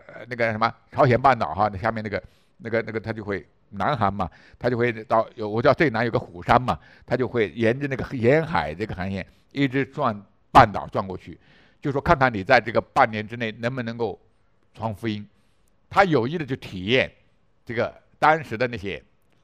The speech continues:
使徒们，就是不带银钱很多，就带两身衣服，就带一点钱就出门了，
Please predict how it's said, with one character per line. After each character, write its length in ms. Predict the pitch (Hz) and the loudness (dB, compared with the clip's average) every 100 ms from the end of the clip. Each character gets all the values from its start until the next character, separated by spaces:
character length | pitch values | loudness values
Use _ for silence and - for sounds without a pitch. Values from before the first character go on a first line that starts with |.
| _ _ | _ _
使 160 | - 117 | -14 -10
徒 120 | 120 | -8
们， 220 | 139 92 - _ _ _ | -6 -6 -8 _ _ _
就 100 | 131 | -8
是 80 | 110 | -8
不 180 | - 160 | -10 -2
带 300 | 185 123 - _ _ _ _ _ _ | 0 0 -4 _ _ _ _ _ _
银 200 | 98 107 | -12 -10
钱 420 | 120 90 76 98 - _ - | -10 -12 -14 -16 -20 _ -18
很 180 | 95 90 | -16 -12
多， 260 | 90 87 - _ _ _ _ _ _ _ _ | -10 -10 -12 _ _ _ _ _ _ _ _
就 120 | 208 190 | -4 2
带 280 | 165 127 113 | 4 2 -2
两 180 | 107 | -6
身 240 | 113 131 143 | -4 -4 -4
衣 140 | 147 | -2
服， 220 | 113 92 - _ _ _ | -2 -6 -18 _ _ _
就 140 | 175 | -4
带 240 | 175 165 147 | 2 2 2
一 100 | 220 | 0
点 260 | 165 120 98 | 0 -2 -6
钱 300 | - 101 113 _ _ _ _ _ | -8 -8 -8 _ _ _ _ _
就 100 | 147 | -6
出 140 | - | -4
门 160 | 127 87 | -6 -6
了， 120 | 95 | -8